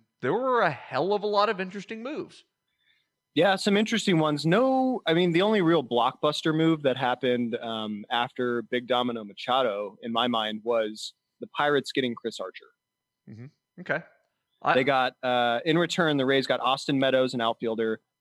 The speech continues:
Speaker 2: and Tyler Glasnow, a starting pitcher, who's been, I think, largely in the pen this year for, for Pittsburgh.
Speaker 1: Yeah, he
Speaker 2: Um,
Speaker 1: has.
Speaker 2: but both have, are super young,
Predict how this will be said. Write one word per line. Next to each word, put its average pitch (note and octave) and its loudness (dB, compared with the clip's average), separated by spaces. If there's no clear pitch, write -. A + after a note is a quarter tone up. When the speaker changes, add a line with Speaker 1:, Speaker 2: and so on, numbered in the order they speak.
Speaker 2:
and B2 -2
Tyler C#3 0
Glasnow, A#2 -2
a G#2+ -10
starting A2+ -2
pitcher, G#2 -10
who's G2 -12
been, G2 -14
I G2+ -20
think, A2 -14
largely A2+ -6
in F2+ -20
the F#2 -20
pen F#2 -16
this - -20
year G2 -18
for, D#2+ -18
for - -20
Pittsburgh. - -20
Speaker 1:
Yeah, A2 -6
he A#2 -4
Speaker 2:
Um, A#2 -6
Speaker 1:
has. A2 -6
Speaker 2:
but A2+ 0
both D3+ 2
have, A#2+ 0
are A2+ -6
super F3 0
young, C3 2